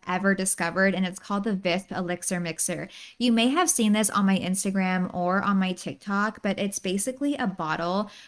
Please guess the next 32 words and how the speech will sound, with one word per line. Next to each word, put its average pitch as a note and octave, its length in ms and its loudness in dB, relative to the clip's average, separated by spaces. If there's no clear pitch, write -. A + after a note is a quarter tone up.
with G#3 160 -4
a G#3 60 2
built-in F#3 420 2
frother, G3 640 -2
and G3 120 2
it F3+ 220 -2
takes G#3 480 0
your D4+ 260 2
drink F#3+ 460 -2
making F#3 300 0
experience F3+ 720 -4
to G3 120 2
a F3+ 80 2
whole G3+ 460 0
new F#3 320 2
freaking F3+ 520 -2
level. D#3 480 -4
So A#3 420 4
the A#3+ 160 0
way G#3 160 2
that G#3+ 100 -2
this C#4 200 0
works F3+ 420 0
is F#3+ 240 0
you F3+ 120 -2
put G#3+ 200 0
whatever A3+ 320 2
you A3 200 2
want E3 300 0
in G3 120 2
it, A#3 280 2
and G3+ 460 4